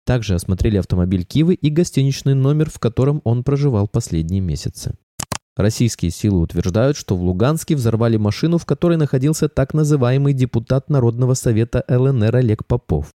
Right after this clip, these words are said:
Он погиб. Об этом сообщают анонимные пророссийские телеграм-каналы и издание тасс. При этом в сентябре прошлого года россияне также распространяли информацию о гибели якобы Попова. Некоторые украинские телеграм-каналы заявили, что его ликвидировали спецслужбы России.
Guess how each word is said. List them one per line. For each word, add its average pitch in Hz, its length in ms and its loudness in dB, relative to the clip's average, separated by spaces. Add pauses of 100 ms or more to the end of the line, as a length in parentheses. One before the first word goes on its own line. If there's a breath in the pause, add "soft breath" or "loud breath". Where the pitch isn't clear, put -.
(120)
Он 98 200 0
погиб. 107 300 -2 (220)
Об 87 140 0
этом 180 160 0
сообщают 156 460 0
анонимные 143 440 2
пророссийские 135 680 0
телеграм-каналы 107 920 0
и 156 160 4
издание 127 460 2
тасс. - 380 -4 (140)
При - 160 2
этом 147 260 0
в - 40 -10
сентябре 123 500 0
прошлого 104 440 0
года 123 260 2
россияне 131 640 0
также 160 320 2
распространяли 139 680 0
информацию 131 720 0
о 123 80 2
гибели 143 440 2
якобы 135 520 2
Попова. 80 540 -2 (100)
Некоторые 147 460 2
украинские 117 480 0
телеграм-каналы 107 760 0
заявили, 123 480 2
что 151 260 0
его 147 260 4
ликвидировали 143 720 2
спецслужбы 127 640 -2
России. 104 400 -2